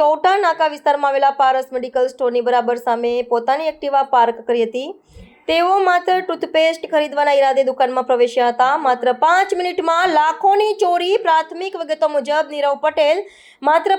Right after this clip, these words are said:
પાંચ મિનિટમાં ટૂંકા ગાળા માટે જ દુકાનમાં હતા. આ તકનો લાભ લઈને કોઈ અજાણ્યા અને તત્પર ચોર ઈસમે તેમની પાર્ક કરેલી એક્ટિવાની ડિક્કીને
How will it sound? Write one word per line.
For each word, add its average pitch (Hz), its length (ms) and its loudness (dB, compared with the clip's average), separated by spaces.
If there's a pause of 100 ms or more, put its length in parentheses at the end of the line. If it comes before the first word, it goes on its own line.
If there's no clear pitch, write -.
પાંચ 403 380 2
મિનિટમાં 381 440 0
ટૂંકા 381 420 0 (120)
ગાળા 359 240 2
માટે 339 180 -2
જ 330 220 -6
દુકાનમાં 311 440 0
હતા. 302 220 2 (220)
આ - 100 -8
તકનો 349 400 0
લાભ 320 240 2
લઈને 294 320 -4
કોઈ 285 200 2
અજાણ્યા 311 440 -2 (120)
અને 285 120 0 (580)
તત્પર 415 600 2
ચોર 370 180 0 (100)
ઈસમે 330 360 0
તેમની 311 380 -2
પાર્ક 339 340 0
કરેલી 330 340 2
એક્ટિવાની 294 400 -4
ડિક્કીને 277 340 -2